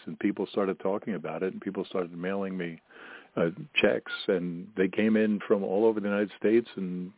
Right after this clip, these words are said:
from around the world, and, you know, the word of mouth grew. And anyway, it was my fir-, I had just had beginner's luck. The first book, um,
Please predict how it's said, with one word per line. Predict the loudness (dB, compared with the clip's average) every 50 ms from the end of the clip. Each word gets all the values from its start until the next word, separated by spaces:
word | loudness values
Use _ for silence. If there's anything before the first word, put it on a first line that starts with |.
| -8 -4
from | -2 -2 -2 -2 -2 -4 -4 -2
around | 0 2 2 2 4 4
the | 2 2
world, | 2 2 2 2 2 2 2 2 2
and, | 2 2 0 -4 -6 -6
you | -4 -4
know, | -2 -2
the | -2 0
word | 2 2 2 2
of | 2
mouth | 2 0 0 -2 -2 2
grew. | 4 6 8 8 8 6 4
And | 2 0 0
anyway, | -2 0 0 2 4 4 4 4 4 2
it | 4 4
was | 4 2 0 -2 -8 -16 -18 -18 -18 -18 -16 -18 -18 -18 -18 -12 _ 2
my | 6 6 6 6 6 6
fir-, | 4 4 4
I | 2 -2 -4
had | -6 -6
just | -6 -4 -4
had | -4 -4 -4 -4
beginner's | -6 -6 -4 -4 -4 -6 -6 -4 -4
luck. | -4 -4 -6 -8
The | -14 -10 -4 -2
first | -2 -2 -4 -4 -4
book, | -4 -4 -4 -4 -6
um, | -6 -6 -6 -8 -8 -10